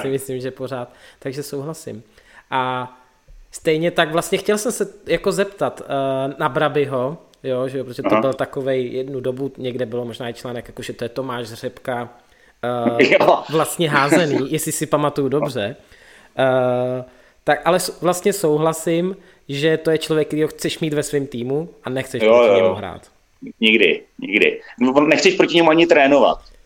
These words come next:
Speaker 2: Jo? Bo-, jako, já si pamatuju třeba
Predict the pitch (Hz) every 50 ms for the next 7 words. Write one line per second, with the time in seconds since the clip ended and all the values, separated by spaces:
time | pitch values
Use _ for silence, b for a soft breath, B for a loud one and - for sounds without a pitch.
0 | _ _ _ _ - - 98 101 104 110 127 - 120 117 123 123 127 135 - -
1 | 127 131 127 156 156 135 - 131 127 - 180 - 196 202 - 139 - 165 160 143
2 | - B B B B B B B - - 135 135 135 120 104 -